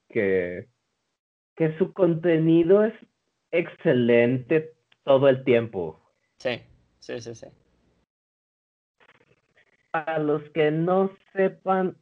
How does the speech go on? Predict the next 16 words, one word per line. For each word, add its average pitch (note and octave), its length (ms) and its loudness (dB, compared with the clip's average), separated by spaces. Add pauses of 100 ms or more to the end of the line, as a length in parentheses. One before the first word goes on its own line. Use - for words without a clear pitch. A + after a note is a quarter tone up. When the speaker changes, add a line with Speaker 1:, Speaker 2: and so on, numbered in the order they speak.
(180)
Speaker 1:
búsquenlo, F#3 1040 2
es D#3 200 -2
un E3 160 -4
sujeto E3+ 480 -2
que E3+ 140 -6
trabajó A2+ 500 -4
en B2+ 120 0
la C3 100 0
nasa B2 640 -2 (380)
y A#2 320 2
renunció A2 760 2
para B2+ 240 4
dedicarse G#2+ 800 0
a G#2 120 4
hacer G#2 380 -2
contenido G#2+ 1120 0